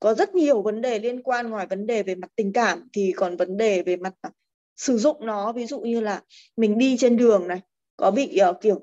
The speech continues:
đâm đụng va chạm hay không thì cũng khó nói, bởi vì bây giờ, ừ, trường hợp mình mới mua xe thì mình cũng vẫn cưng nó, bởi vì dù sao thì nó cũng là một cái, cái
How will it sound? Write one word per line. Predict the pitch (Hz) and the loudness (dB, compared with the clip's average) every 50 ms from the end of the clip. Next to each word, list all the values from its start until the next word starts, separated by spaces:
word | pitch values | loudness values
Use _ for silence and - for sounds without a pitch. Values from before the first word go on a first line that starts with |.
| - _ _ _ _ _ _ _ _ _ _ _ _ _ - | -8 _ _ _ _ _ _ _ _ _ _ _ _ _ 0
đâm | 233 247 247 | 2 2 4
đụng | 247 240 226 | 4 2 2
va | 220 226 226 | 2 0 0
chạm | 226 247 - 226 | 0 -2 -4 -4
hay | 226 | -4
không | 233 - 262 247 240 233 | -4 -2 -2 -2 -2 -2
thì | 214 214 185 175 165 | -2 -4 -4 -4 -6
cũng | - 214 214 | -6 -8 -6
khó | 311 - 233 226 | -4 -2 0 0
nói, | 226 220 208 202 220 269 | 0 0 0 0 0 0
bởi | 254 220 | 0 -2
vì | 190 202 208 | -2 -2 -2
bây | 196 226 226 | -2 0 0
giờ, | 233 214 202 _ - - - - _ _ _ _ _ | 0 -2 -4 _ -10 -20 -20 -20 _ _ _ _ _
ừ, | - 214 208 208 202 | -6 -2 -2 0 2
trường | 202 262 233 226 | 4 4 4 4
hợp | 226 233 220 220 | 4 2 2 2
mình | 220 214 208 214 | 0 0 2 2
mới | 220 226 240 | 2 2 2
mua | 277 302 302 | 2 0 0
xe | 302 - 311 294 294 294 294 294 285 | 0 0 -2 0 0 0 0 -2 -4
thì | 269 226 214 | -4 -6 -4
mình | 214 220 214 214 | -2 -2 -4 -4
cũng | 196 220 208 247 | -6 -6 -6 -4
vẫn | 277 269 302 302 | -4 -4 -6 -6
cưng | - 330 302 294 | -6 -4 -4 -2
nó, | 277 254 226 226 247 294 | -2 -2 -2 0 -2 -2
bởi | 392 339 220 - | -2 -4 -6 -6
vì | 220 208 | -6 -6
dù | 208 220 220 | -6 -6 -6
sao | - 254 254 254 254 | -6 -6 -6 -6 -6
thì | 233 202 | -6 -8
nó | 196 180 | -8 -8
cũng | - 269 | -6 -4
là | 262 | -4
một | 226 202 190 - | -2 -4 -4 -4
cái, | - 175 190 202 220 - | -4 -2 -2 -2 -2 -2
cái | 226 208 | -4 -4